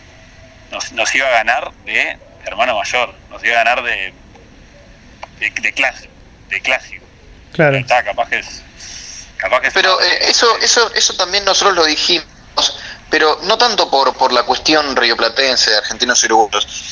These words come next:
Speaker 3: sino también un poco, lo, lo podés, eh, expandir un poquito a Sudamérica, porque nosotros decíamos,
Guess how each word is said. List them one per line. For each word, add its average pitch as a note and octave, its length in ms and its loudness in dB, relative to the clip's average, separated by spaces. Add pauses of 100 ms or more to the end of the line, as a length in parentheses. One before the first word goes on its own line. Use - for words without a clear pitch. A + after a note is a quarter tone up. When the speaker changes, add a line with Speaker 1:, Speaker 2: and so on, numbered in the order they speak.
(180)
Speaker 3:
sino G#3 260 2
también G#3 240 -2
un - 80 -6
poco, G3+ 240 2
lo, D3+ 200 2
lo F#3+ 140 2
podés, G#3 280 2
eh, D3 360 0
expandir D#3 520 0
un F3+ 80 2
poquito E3 300 2
a D3+ 40 2
Sudamérica, A#2+ 800 2 (340)
porque D3 460 2
nosotros G3 340 2
decíamos, C3+ 440 2